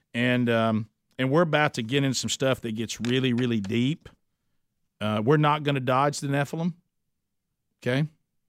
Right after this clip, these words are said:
Uh, I, and that's how I say it. I've heard people say it other ways, but I'm gonna say Nephilim. That's what I've always said. Sounds like something from Doctor Seuss, but I'm gonna say that.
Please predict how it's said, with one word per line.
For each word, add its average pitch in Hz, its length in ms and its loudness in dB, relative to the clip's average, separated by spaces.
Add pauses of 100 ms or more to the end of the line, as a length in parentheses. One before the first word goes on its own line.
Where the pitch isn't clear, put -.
(540)
Uh, - 40 -8
I, 113 760 -2 (180)
and 110 100 -2
that's 120 200 -2
how 123 180 2
I 123 140 2
say 123 280 -4
it. 135 140 -6
I've 110 140 -4
heard 117 160 -2
people 117 200 -4
say 120 200 -4
it 117 60 0
other 117 140 -2
ways, 117 340 -4
but 101 120 -8
I'm 113 120 2
gonna 113 120 2
say 120 160 -6
Nephilim. 113 440 -6
That's - 160 -10
what 107 100 -6
I've 107 100 -4
always 110 280 -2
said. 110 220 -10 (520)
Sounds 127 280 4
like 123 140 0
something 127 200 -2
from 123 120 -2
Doctor 123 280 0
Seuss, 120 400 -6
but 117 160 -2
I'm 120 120 6
gonna 117 140 4
say 113 200 -2
that. 107 200 -6